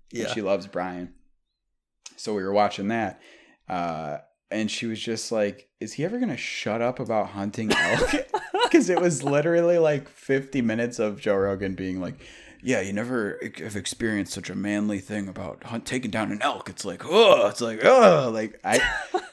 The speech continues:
Speaker 1: <laughs>
Speaker 2: that shit's crazy. I can't believe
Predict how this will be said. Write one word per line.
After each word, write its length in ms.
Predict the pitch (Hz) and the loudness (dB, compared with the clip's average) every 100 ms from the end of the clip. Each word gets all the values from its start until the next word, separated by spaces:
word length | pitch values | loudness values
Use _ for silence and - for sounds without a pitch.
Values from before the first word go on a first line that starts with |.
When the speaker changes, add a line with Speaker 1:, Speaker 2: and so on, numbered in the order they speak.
| _ | _
Speaker 1:
<laughs> 400 | - _ _ - - | -20 _ _ -16 -8
Speaker 2:
that 160 | 110 | -6
shit's 260 | - 92 - | -6 -8 -10
crazy. 680 | - 95 98 98 87 - _ _ _ _ _ - | -10 -6 -6 -6 -10 -14 _ _ _ _ _ -6
I 80 | |
can't 160 | 117 156 | 2 4
believe 340 | 156 151 131 | 6 4 2